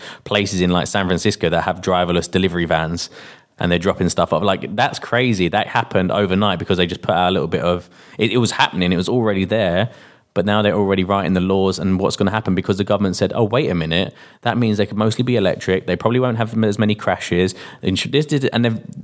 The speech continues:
they've stacked it to say, "Actually, that's actually more efficient for us, and it's actually gonna make the c-, company, the whole country more money." And it's something they're gonna push now. And the same is why they're embracing all this A I and,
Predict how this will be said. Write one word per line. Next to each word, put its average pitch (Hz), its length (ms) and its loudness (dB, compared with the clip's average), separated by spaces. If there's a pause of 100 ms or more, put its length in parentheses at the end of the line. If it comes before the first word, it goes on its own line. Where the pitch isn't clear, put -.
(140)
they've 117 160 2
stacked - 500 -4
it - 160 0
to 104 140 2
say, 104 240 2
"Actually, 98 380 2
that's 98 200 2
actually 104 260 2
more 101 220 2
efficient 90 460 -2
for - 120 0
us, 98 420 0 (260)
and 104 100 0
it's 101 60 -2
actually 101 220 -2
gonna 98 120 2
make 98 200 0
the 92 100 -6 (180)
c-, - 80 -8
company, 113 540 -2
the 92 240 0
whole 110 160 0
country 110 400 0
more 87 180 2
money." 85 420 0 (400)
And 104 100 0
it's 101 100 -2
something 117 220 2
they're 107 140 2
gonna 107 180 2
push - 300 -2
now. 92 160 2
And 90 80 2
the - 20 2
same 117 260 0
is 107 120 0
why 104 220 2
they're 101 180 2
embracing 107 500 0
all 104 80 4
this 101 220 0
A 104 180 2
I 113 200 2
and, 90 280 2